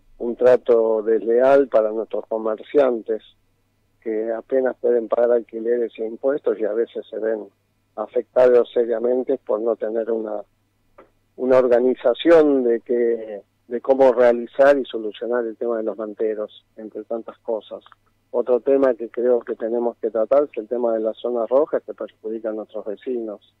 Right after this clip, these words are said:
el tema de la basura. Tenemos muchos temas para tratar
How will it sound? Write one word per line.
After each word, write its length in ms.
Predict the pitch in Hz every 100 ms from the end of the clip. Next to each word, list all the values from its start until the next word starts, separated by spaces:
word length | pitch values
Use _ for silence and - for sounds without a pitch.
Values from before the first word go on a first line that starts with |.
| _ _ _ _ _ -
el 140 | 110
tema 280 | 131 127 120
de 60 | 117
la 120 | 110
basura. 640 | 107 - 135 127 117 110 - _ _ _ _ _ _ _ _ _ _ _ _
Tenemos 320 | 120 139 139
muchos 400 | 139 165 175 143
temas 280 | - 143 135
para 240 | 123 117
tratar 340 | 113 117 139